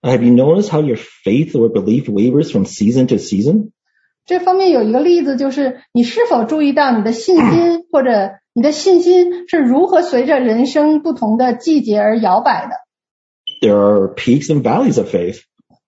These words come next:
Speaker 2: 有，有高山低谷。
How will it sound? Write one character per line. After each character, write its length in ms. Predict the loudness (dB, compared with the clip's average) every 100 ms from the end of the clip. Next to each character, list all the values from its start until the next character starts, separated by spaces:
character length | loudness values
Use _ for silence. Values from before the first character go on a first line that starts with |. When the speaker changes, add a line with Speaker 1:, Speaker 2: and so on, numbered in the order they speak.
| _ -4
Speaker 2:
有， 240 | -2 0
有 180 | -2 -2
高 400 | 0 2 2 0
山 400 | 0 2 2 2
低 220 | 2 2
谷。 540 | 0 0 -2 -4 -6